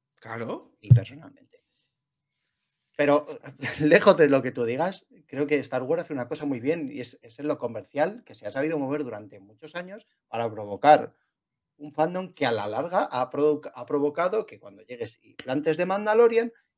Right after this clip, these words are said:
Speaker 2: y Disney Plus pase de tener trescientos mil suscriptores a tener millones,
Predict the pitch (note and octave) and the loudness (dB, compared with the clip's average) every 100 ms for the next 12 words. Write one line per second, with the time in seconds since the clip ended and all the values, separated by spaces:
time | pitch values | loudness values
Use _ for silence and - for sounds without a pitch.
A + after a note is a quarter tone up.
0 | _ B2+ _ - C#3+ D3 D3 D3+ G3 - | _ -20 _ -6 -4 -2 -6 -6 -10 -12
1 | _ _ _ _ _ _ _ _ _ - | _ _ _ _ _ _ _ _ _ -4
2 | D3 - F#2+ G#2 A2 B2 C3+ A2+ _ _ | -4 -4 -14 -14 -10 -4 -4 -6 _ _
3 | _ _ _ - B2 A2+ B2+ A#2+ C3 C#3+ | _ _ _ -10 -10 -8 -8 -4 -4 -4
4 | D#3+ D#3+ F3 F#3+ - B2 - A#2+ D3+ - | -6 -4 -2 -4 -8 -12 -12 -10 -10 -6
5 | C#3+ A#2+ A#2 - A2+ | -6 -6 -8 -12 -16